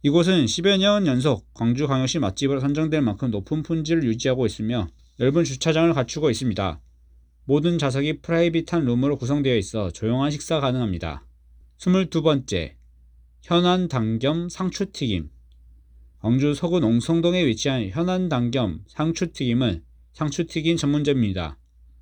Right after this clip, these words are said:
대표 메뉴로는 오징어 상추튀김과 감자튀김이 있으며 바삭한 튀김과 특제 소스의 조합이 인상적입니다. 지금까지 광주 미식 관광 선정, 광주 맛집 서구편이었습니다.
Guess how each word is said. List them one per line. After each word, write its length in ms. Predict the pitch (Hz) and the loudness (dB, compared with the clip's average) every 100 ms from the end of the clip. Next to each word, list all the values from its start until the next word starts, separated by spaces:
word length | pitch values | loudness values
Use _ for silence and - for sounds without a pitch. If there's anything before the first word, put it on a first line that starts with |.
| - | -8
대표 260 | - 143 175 | -4 0 2
메뉴로는 500 | 165 160 143 143 156 | 4 2 2 0 -2
오징어 360 | 117 120 147 156 | -2 -2 0 -2
상추튀김과 760 | 151 156 165 - 143 110 117 113 | -4 -8 -8 -10 -8 -6 -4 -4
감자튀김이 680 | - 117 131 131 151 170 | -4 -4 -4 -6 -4 0
있으며 460 | 135 - 107 113 87 _ - - _ - | 0 -2 -2 -2 -4 _ -20 -20 _ -8
바삭한 460 | - 113 151 185 175 | -4 -2 0 0 -2
튀김과 640 | - 165 160 127 92 73 - - | -2 -4 -2 -2 -2 -6 -14 -16
특제 300 | 165 - 165 | -10 0 2
소스의 360 | 156 131 151 | 2 -2 0
조합이 340 | 131 104 104 131 | 2 0 0 -2
인상적입니다. 880 | 117 127 127 131 135 101 85 76 - - - _ - - - - | -2 -2 -2 0 -2 -2 -4 -8 -14 -20 -20 _ -20 -20 -20 -4
지금까지 680 | - 208 196 185 160 87 95 - | 2 2 2 2 2 0 -4 -6
광주 300 | 123 143 165 | -2 0 2
미식 280 | 143 139 135 | 0 -2 -2
관광 320 | 127 127 131 | -2 -2 -2
선정, 560 | 123 101 107 156 208 208 | -2 -2 -2 -2 -2 -8
광주 340 | - 120 123 147 | -4 0 0 0
맛집 420 | 113 98 170 - | 0 -2 -6 -8
서구편이었습니다. 1040 | - 175 175 180 180 165 127 98 85 76 | -8 -6 -4 -2 0 0 -2 -4 -6 -10